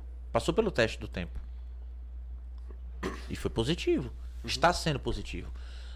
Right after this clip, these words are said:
Speaker 1: Várias pessoas do mundo todo vêm estudar aqui conosco, saber como é que faz e tudo. Isso é interessante.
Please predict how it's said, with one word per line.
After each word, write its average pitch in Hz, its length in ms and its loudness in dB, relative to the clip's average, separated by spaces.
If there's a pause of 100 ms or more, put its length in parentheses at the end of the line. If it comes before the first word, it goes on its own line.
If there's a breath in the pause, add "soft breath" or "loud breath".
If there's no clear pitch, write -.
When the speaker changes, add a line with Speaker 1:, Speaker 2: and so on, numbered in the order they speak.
(120 loud breath)
Speaker 1:
Várias 117 340 8
pessoas 127 280 6
do 113 100 4
mundo 113 200 -2
todo 123 220 -4
vêm 277 100 -8
estudar 131 240 0
aqui 107 180 0
conosco, 98 520 -6
saber 104 260 2
como 101 160 -2
é - 20 -2
que - 80 -8
faz 110 480 -4
e - 60 -6
tudo. - 320 -6 (880 soft breath)
Isso - 120 -4
é 98 40 0
interessante. 151 600 -2